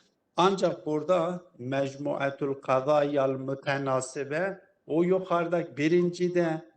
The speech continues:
tek bir kaziye de söz konusu olabilir. Mecmuatul kadaya diye dikkate alınmıyor. Ama ikinci manada ise mecmuatul kadayal münasibe,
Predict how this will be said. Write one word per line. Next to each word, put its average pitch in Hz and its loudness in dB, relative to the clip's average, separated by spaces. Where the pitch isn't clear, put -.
tek 208 2
bir 190 -4
kaziye 147 0
de 165 0
söz 170 -6
konusu 139 -6
olabilir. 156 -2
Mecmuatul 131 -4
kadaya 135 4
diye 147 0
dikkate 135 2
alınmıyor. 139 0
Ama 151 4
ikinci 160 -2
manada 175 0
ise 190 -4
mecmuatul 139 -4
kadayal 151 0
münasibe, 127 -2